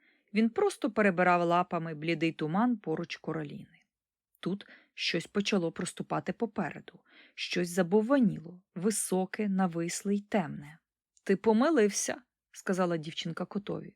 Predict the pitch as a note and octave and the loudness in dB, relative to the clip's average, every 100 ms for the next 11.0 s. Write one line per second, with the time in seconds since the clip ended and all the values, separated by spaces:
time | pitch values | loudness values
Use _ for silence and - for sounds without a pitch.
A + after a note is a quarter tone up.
0 | _ _ D#3+ D#3 - A3+ - A#3+ G3+ A3+ | _ _ -4 -2 -2 -2 0 2 2 2
1 | _ _ _ - G#3 B3+ A3 D#3 F#3+ G3+ | _ _ _ 2 4 6 4 4 2 4
2 | G#3+ - G3 F3 G3+ F3 D#3+ E3+ F3 D#3+ | 4 4 4 4 2 4 2 2 0 0
3 | F3+ F3+ - F3+ F#3+ G3 F#3 F#3 G3 A#3+ | 0 0 0 2 2 2 2 4 4 4
4 | A3+ C#4 D#4 B3 G3+ D#3 D#3+ - F#3+ F#3 | 4 4 6 4 2 -2 -4 0 2 2
5 | F#3 F3 D3+ E3+ E3 - E3 B3+ D4 - | 2 2 0 -2 -4 -4 2 4 4 2
6 | C4 B3 A#3+ A#3+ - F3+ - D3+ D#3+ - | 4 4 4 2 -2 -6 -6 -6 -6 -2
7 | E3+ G3 F#3 F#3 E3+ F3+ G3 G3 D#3 C3 | 0 2 0 -2 -2 0 4 4 2 -4
8 | - _ _ _ _ - A3 B3+ B3 - | -12 _ _ _ _ 2 4 6 6 4
9 | - - B3+ C4 B3+ B3 _ _ _ - | 0 0 6 8 8 4 _ _ _ -2
10 | G3 - G3+ G3 G3 G3 F#3 F#3 F#3 | 0 2 2 4 2 4 2 2 0